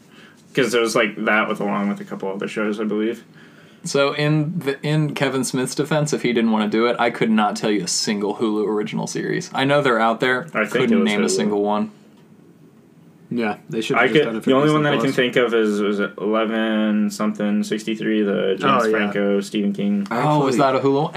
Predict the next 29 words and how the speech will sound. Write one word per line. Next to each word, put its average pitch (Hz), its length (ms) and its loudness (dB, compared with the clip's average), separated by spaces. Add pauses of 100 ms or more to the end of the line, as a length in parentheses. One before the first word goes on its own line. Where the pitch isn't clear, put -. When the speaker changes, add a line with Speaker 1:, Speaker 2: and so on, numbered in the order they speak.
(160)
Speaker 2:
I - 40 -4
think - 160 0
Speaker 1:
Yeah. - 40 -4
Speaker 2:
Castle 135 320 0
Rock 113 300 0
was 117 100 -4
also 113 340 -2
Hulu 113 360 -2
too. 117 180 -2
That 117 120 -2
Speaker 1:
Yeah. 101 80 0
Speaker 2:
show's 107 120 2
not 113 160 0
bad. 117 240 0
Speaker 4:
I 113 120 2
actually 143 260 -2
just 98 320 -4
watched 85 280 -2
one 95 200 0
that 92 100 0
I 87 60 0
really 87 280 0
enjoyed, 80 380 -2
but 76 140 -4
I 82 60 -4
forgot 80 280 -4
what - 80 -4
it - 80 -6
was - 320 -8